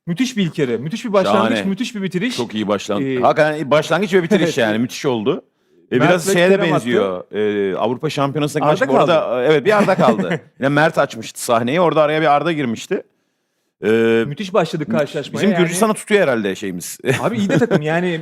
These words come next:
Speaker 1: şimdi
Speaker 2: Sert takım ya. Bir de
Speaker 1: direkt
Speaker 2: yani
Speaker 1: olarak
Speaker 2: yetenekli hem
Speaker 1: rakibimiz
Speaker 2: sert.
Speaker 1: dememin sebebi şu, hani grupta tabii
Speaker 2: Yani
Speaker 1: ki
Speaker 2: İspanya'yı
Speaker 1: İspanya
Speaker 2: ayırırsak.
Speaker 1: ayırırsak ikincilik için mücadele edeceğimiz takım
Speaker 2: Yani
Speaker 1: kuşkusuz
Speaker 2: hani herkes
Speaker 1: Gürcistan.
Speaker 2: İspanya sıfır yazsa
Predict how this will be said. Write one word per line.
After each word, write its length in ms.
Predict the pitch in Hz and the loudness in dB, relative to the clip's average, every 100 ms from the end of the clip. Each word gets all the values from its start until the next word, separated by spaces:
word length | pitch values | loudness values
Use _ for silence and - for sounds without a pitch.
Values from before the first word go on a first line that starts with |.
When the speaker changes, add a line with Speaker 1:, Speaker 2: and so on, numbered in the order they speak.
| - | -10
Speaker 1:
şimdi 440 | 165 196 196 185 - | -8 0 2 2 -2
Speaker 2:
Sert 320 | - 113 - | -2 -2 2
takım 260 | - - 113 | -2 0 -2
ya. 180 | 107 117 | 0 2
Bir 40 | |
de 40 | 117 | 4
Speaker 1:
direkt 120 | - | 4
Speaker 2:
yani 140 | 123 | 2
Speaker 1:
olarak 140 | - - - | 2 2 2
Speaker 2:
yetenekli 180 | 220 | 0
hem 60 | - | 0
Speaker 1:
rakibimiz 240 | 202 135 | 0 0
Speaker 2:
sert. 40 | 214 233 | 2 0
Speaker 1:
dememin 180 | 233 | 0
sebebi 380 | 233 240 233 240 | -2 2 0 0
şu, 140 | 254 339 | -2 -2
hani 140 | 254 | 0
grupta 600 | 208 214 - 226 214 - | 0 -2 2 2 2 -2
tabii 80 | 233 | -4
Speaker 2:
Yani 80 | 226 | -2
Speaker 1:
ki 60 | 202 | -4
Speaker 2:
İspanya'yı 400 | 180 156 151 147 | -2 2 2 2
Speaker 1:
İspanya 140 | 147 | 2
Speaker 2:
ayırırsak. 460 | 151 147 127 - 170 | 4 2 0 0 2
Speaker 1:
ayırırsak 600 | 214 208 156 - 285 294 226 | 4 2 0 0 -2 -2 -10
ikincilik 460 | - 240 226 196 | -6 -2 -2 -2
için 280 | 170 247 262 | -6 -6 -6
mücadele 380 | 214 202 202 208 | -2 0 2 2
edeceğimiz 440 | 196 165 165 151 | 0 0 -2 -4
takım 240 | 160 202 302 - | -6 -6 -6 0
Speaker 2:
Yani 140 | 139 | 0
Speaker 1:
kuşkusuz 220 | 131 131 | 2 0
Speaker 2:
hani 100 | 139 | 2
herkes 200 | 147 160 | 2 2
Speaker 1:
Gürcistan. 240 | 170 165 170 | 2 2 2
Speaker 2:
İspanya 260 | 175 175 | 2 0
sıfır 260 | 170 170 156 | -2 0 2
yazsa 400 | 139 120 156 | 2 2 -2